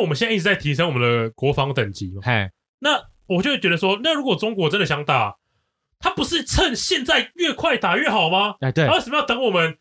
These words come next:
Speaker 2: 对。
Speaker 1: 哦，我们都买好东西，都准备好了，
Speaker 2: 对。
Speaker 1: 他才来打我们。
Speaker 2: 对。
Speaker 1: 对不对？
Speaker 2: 对。
Speaker 1: 那，那知道他不会打吗？
Speaker 2: 而-，而且我觉得，我觉得他，我觉得他们讲话有点矛盾的地方是，譬如说，像有些人会说，就是你要知道对方是一个多可怕的敌人，他每天都拿一堆飞弹在指着我们，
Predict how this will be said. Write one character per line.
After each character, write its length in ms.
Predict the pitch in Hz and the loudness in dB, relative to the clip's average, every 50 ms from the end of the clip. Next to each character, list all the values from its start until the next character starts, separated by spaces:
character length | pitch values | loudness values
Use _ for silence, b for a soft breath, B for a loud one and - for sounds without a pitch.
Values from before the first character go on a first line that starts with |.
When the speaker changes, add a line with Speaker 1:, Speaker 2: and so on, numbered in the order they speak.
| _ | _
Speaker 2:
对。 160 | - 151 135 220 | -2 0 0 2
Speaker 1:
哦， 100 | 254 240 | 2 2
我 60 | 233 | 0
们 100 | 240 - | 0 0
都 180 | 302 302 294 | 0 0 0
买 220 | 262 226 220 226 220 | 0 0 2 2 2
好 160 | 233 208 - | 2 0 0
东 160 | 233 247 254 | 0 0 0
西， 60 | 254 | 2
都 140 | 254 262 254 | 2 2 2
准 160 | 254 226 170 190 | 0 -2 -2 0
备 100 | 240 190 | 0 2
好 180 | 180 180 151 | 2 2 2
了， 80 | 135 131 | 2 2
Speaker 2:
对。 220 | 175 160 127 107 - | 2 2 2 0 -2
Speaker 1:
他 60 | 254 | -4
才 140 | 226 208 214 | -2 0 0
来 80 | 208 196 | 2 2
打 160 | 190 196 202 | 2 2 2
我 80 | 190 170 | 0 0
们。 140 | 143 120 | 0 0
Speaker 2:
对。 240 | 135 147 127 104 - _ _ _ _ _ _ _ _ _ _ | 2 2 2 0 -2 _ _ _ _ _ _ _ _ _ _
Speaker 1:
对 80 | - 214 | -4 0
不 80 | 214 | 2
对？ 240 | 220 202 156 127 - _ | 2 2 2 0 -2 _
Speaker 2:
对。 160 | - 190 170 - | 0 2 2 2
Speaker 1:
那， 120 | 294 277 | 2 -2
那 80 | 269 294 | -4 -8
知 120 | - 370 | -6 -2
道 80 | 381 330 | 0 2
他 160 | 254 415 440 | 2 2 0
不 100 | - - | 0 -2
会 140 | 285 349 311 | -4 -2 0
打 180 | - 190 165 156 | 0 2 2 2
吗？ 220 | 165 160 147 127 | 2 0 0 0
Speaker 2:
而-， 100 | - 269 277 294 - | 0 0 0 0 -2
而 80 | 269 277 | -2 -2
且 80 | 285 | 0
我 140 | 233 185 156 | 0 0 0
觉 120 | - 160 147 | -2 -2 -2
得， 240 | 151 143 127 - _ _ _ - | 0 0 -2 -4 _ _ _ -4
我 120 | 143 139 | -2 -2
觉 120 | - 156 | 0 0
得 240 | 151 151 135 120 - _ _ _ _ | 0 0 0 0 -2 _ _ _ _
他， 100 | - - - | -12 -8 -4
我 100 | 175 143 | -2 -2
觉 60 | 131 185 | 0 0
得 20 | |
他 60 | 226 | 0
们 100 | 226 202 | 0 0
讲 160 | - 139 117 | -2 -2 0
话 120 | 135 180 175 | 0 0 0
有 60 | 165 | 0
点 120 | 143 120 | 0 0
矛 200 | 113 110 98 117 | -2 -2 -2 -2
盾 140 | 120 - 147 | -2 -2 -2
的 60 | 131 | -2
地 100 | 123 135 | -2 0
方 160 | 131 127 127 120 | 0 0 0 0
是， 140 | 139 120 | -2 -2
譬 100 | - 170 | 0 0
如 60 | 165 143 | -2 0
说， 180 | - 151 143 | 0 -2 -2
像 160 | - 170 147 | 0 0 0
有 100 | 123 107 | 0 -2
些 120 | 107 - 135 | -2 -2 -2
人 60 | 123 | 0
会 120 | 135 127 | 0 0
说， 340 | 120 - - 117 110 110 - - _ _ _ _ _ _ | 0 0 0 0 0 0 -2 -6 _ _ _ _ _ _
就 100 | - 143 | -6 -4
是 220 | 127 151 139 120 - _ _ _ _ - | 0 0 0 -2 -2 _ _ _ _ -2
你 80 | 117 | 0
要 100 | 131 165 | 0 0
知 140 | - - 185 | 0 -2 -2
道 60 | 180 | -2
对 120 | - 190 156 | 0 0 0
方 160 | 170 165 160 | 0 0 0
是 120 | - 170 | 0 -2
一 20 | 156 | -2
个 80 | 139 - | -2 -2
多 160 | - 127 123 | -2 -2 0
可 160 | - - 110 | 0 -2 -2
怕 200 | - - 151 131 | 0 0 0 0
的 80 | 117 113 | 0 0
敌 200 | - 104 101 104 | -2 -2 0 0
人， 200 | 104 92 90 b b b b - | 0 0 -2 b b b b -4
他 160 | 175 190 185 | -2 0 0
每 120 | 165 123 | 2 2
天 120 | 120 139 147 | 2 0 0
都 100 | 180 165 | 0 0
拿 200 | 143 117 139 - | 0 0 -2 -2
一 40 | |
堆 160 | - - 165 156 | -2 -2 -4 -2
飞 200 | - - 151 151 | 0 0 0 0
弹 140 | 165 151 | 0 0
在 100 | 147 160 | -2 -2
指 220 | 151 - - 120 101 | -4 -4 -8 -8 -4
着 180 | - 123 110 | 0 0 0
我 100 | 107 101 | 0 0
们， 200 | 98 95 90 90 | -2 -4 -6 -8